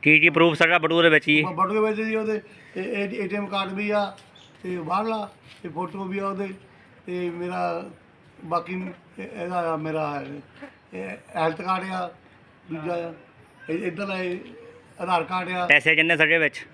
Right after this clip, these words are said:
Speaker 2: ਪੈਸੇ ਦੇ ਪੰਦਰਾਂ ਸੋਲਾਂ ਸੌ ਰੁਪਇਆ ਸੀ ਜੀ।
Speaker 1: ਅੱਛਾ ਜੀ।
Speaker 2: ਅੰਦਾਜ਼ਾ ਜੇ ਪੂਰੇ ਗਿਣੇ ਨਹੀਂ ਹੈ ਕਿ ਪੰਦਰਾਂ ਸੋਲਾਂ ਸੌ ਹੋਣਾ।
Speaker 1: ਆਪਣਾ ਪੂਰਾ ਨਾਮ ਕੀ ਹੈ ਜੀ?
Speaker 2: ਮੇਰਾ ਨਾਮ ਜੈ ਚੰਦ ਹੈ ਜੀ।
Speaker 1: ਪ੍ਰਤਾਪਰੇ ਤੋਂ ਜੀ।
Speaker 2: ਹਾਂਜੀ, ਪਿੰਡ ਪ੍ਰਤਾਪਰਾ।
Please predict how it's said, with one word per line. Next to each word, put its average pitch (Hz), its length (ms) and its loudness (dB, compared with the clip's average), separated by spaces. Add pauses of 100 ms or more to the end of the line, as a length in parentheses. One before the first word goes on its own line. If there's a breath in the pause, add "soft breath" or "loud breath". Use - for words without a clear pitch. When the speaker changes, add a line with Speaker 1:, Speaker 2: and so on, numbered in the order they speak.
(120)
Speaker 2:
ਪੈਸੇ 180 220 0
ਦੇ 214 60 0
ਪੰਦਰਾਂ 202 280 -2
ਸੋਲਾਂ 190 200 -4
ਸੌ 190 100 -6
ਰੁਪਇਆ 165 260 -4
ਸੀ 135 120 -6
ਜੀ। 127 80 -14 (300)
Speaker 1:
ਅੱਛਾ 110 240 4
ਜੀ। 98 160 -2 (120)
Speaker 2:
ਅੰਦਾਜ਼ਾ 180 280 -2
ਜੇ 202 100 -2
ਪੂਰੇ 202 160 -4
ਗਿਣੇ 175 240 -2
ਨਹੀਂ 175 100 -4
ਹੈ 185 60 -4
ਕਿ 185 80 -12
ਪੰਦਰਾਂ 170 220 -10
ਸੋਲਾਂ 156 200 -6
ਸੌ 143 60 -8
ਹੋਣਾ। 135 200 -12 (400 loud breath)
Speaker 1:
ਆਪਣਾ 156 220 8
ਪੂਰਾ 151 240 6
ਨਾਮ 170 240 6
ਕੀ 175 180 10
ਹੈ 170 60 8
ਜੀ? 165 140 0 (100)
Speaker 2:
ਮੇਰਾ 180 140 -4
ਨਾਮ 202 120 0
ਜੈ 185 160 -4
ਚੰਦ 170 260 -6
ਹੈ 151 80 0
ਜੀ। 127 100 -8 (800)
Speaker 1:
ਪ੍ਰਤਾਪਰੇ 135 420 6
ਤੋਂ 120 160 2
ਜੀ। 107 100 -6 (120)
Speaker 2:
ਹਾਂਜੀ, 151 180 -4
ਪਿੰਡ 151 220 -6
ਪ੍ਰਤਾਪਰਾ। 139 440 -10